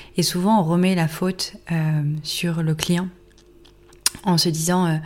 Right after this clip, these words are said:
Oui, bah, c'est pas juste, euh, le client, euh, est pas, est pas gentil, euh, est pas compréhensible, et cetera. » Et on a tendance un peu à ne pas, euh, prendre de recul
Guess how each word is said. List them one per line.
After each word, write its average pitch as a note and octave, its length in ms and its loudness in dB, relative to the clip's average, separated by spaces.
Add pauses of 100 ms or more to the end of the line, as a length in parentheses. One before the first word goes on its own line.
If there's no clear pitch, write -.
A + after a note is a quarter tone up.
(400)
Oui, F#3+ 80 2
bah, E3+ 100 2
c'est - 140 -10
pas D#3 140 0
juste, F3+ 320 -2
euh, E3 140 -2
le D#3+ 120 -2
client, F3 400 -4
euh, E3 240 -2 (100)
est F3 120 -4
pas, D#3+ 180 -4 (160)
est E3+ 120 -4
pas D#3+ 380 -4
gentil, G3 720 0
euh, E3+ 180 -2
est E3 120 -2
pas E3 140 -4
compréhensible, D#3+ 800 -4
et D#3 80 -4
cetera. » D#3+ 480 -4 (600)
Et A3 100 6
on G#3 100 6
a E3+ 80 2
tendance F3+ 360 -2
un E3 80 0
peu G3+ 200 -2
à F3 120 2
ne D3 120 2
pas, F#3+ 520 2 (160)
euh, E3 160 0
prendre F#3+ 320 2
de F#3 80 2
recul G#3 560 0